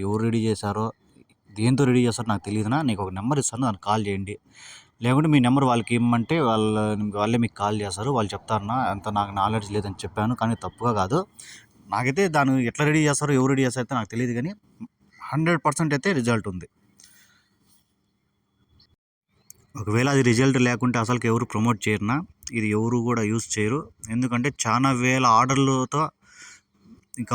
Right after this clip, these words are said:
మదనపల్లిలో ఒక ముగ్గురు ఉన్నాము, మన మొలకల చెరువులో ఉన్నారు, మా అన్న వాళ్ళు ఉన్నారు, అందరూ చేస్తున్నారు. ఒక్కడు కూడా, ఒక్క కేసు కూడా ఇది దీనివల్ల ఏమీ లాభం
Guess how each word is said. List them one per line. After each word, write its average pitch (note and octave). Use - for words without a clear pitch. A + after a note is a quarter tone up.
మదనపల్లిలో C3
ఒక A#2
ముగ్గురు A2+
ఉన్నాము, A#2+
మన A2+
మొలకల A2
చెరువులో B2+
ఉన్నారు, A2+
మా G#2+
అన్న A2+
వాళ్ళు A#2
ఉన్నారు, G#2+
అందరూ C3+
చేస్తున్నారు. B2
ఒక్కడు B2+
కూడా, C3+
ఒక్క -
కేసు B2+
కూడా C3
ఇది A2+
దీనివల్ల A2+
ఏమీ A#2+
లాభం A2